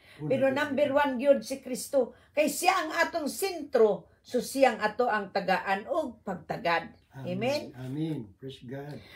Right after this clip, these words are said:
Speaker 2: Atong babasa, ang atong basahon kuno sa uno Juan, Kapitulo cuatro, versikulo bainte.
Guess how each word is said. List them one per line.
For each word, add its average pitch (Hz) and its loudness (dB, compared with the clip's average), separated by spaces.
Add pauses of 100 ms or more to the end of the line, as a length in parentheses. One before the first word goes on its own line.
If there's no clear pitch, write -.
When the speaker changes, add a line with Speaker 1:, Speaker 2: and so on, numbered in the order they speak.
(220)
Speaker 2:
Atong 302 0
babasa, 311 8
ang 262 2
atong 285 4
basahon 277 4
kuno 254 4
sa 262 2
uno 277 4
Juan, 233 2
Kapitulo 226 0
cuatro, 247 2
versikulo 185 0
bainte. 165 -2